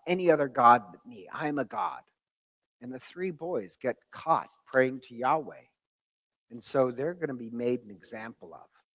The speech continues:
And, you know, think symbolically. This whole class is about really us being able to think symbolically, not literally. So the three boys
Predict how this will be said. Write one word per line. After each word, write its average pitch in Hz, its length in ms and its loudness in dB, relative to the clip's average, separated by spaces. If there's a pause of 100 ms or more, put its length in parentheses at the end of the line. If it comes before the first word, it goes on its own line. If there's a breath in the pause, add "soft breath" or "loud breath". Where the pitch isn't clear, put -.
(400)
And, 117 380 -4 (640)
you - 60 -16
know, - 100 -16 (420)
think 160 360 2
symbolically. 120 1000 -4
This 107 140 -16
whole 170 240 0
class - 600 -8
is 104 120 -18
about 110 340 -8 (720)
really 127 300 0
us 120 320 -14
being 120 200 -4
able 113 160 -12
to - 80 -20 (160)
think 131 200 -10 (160)
symbolically, 120 880 -12
not 117 280 -10
literally. - 460 -16 (680)
So 135 280 0 (320)
the 131 80 -10
three 202 320 -4
boys 107 600 -10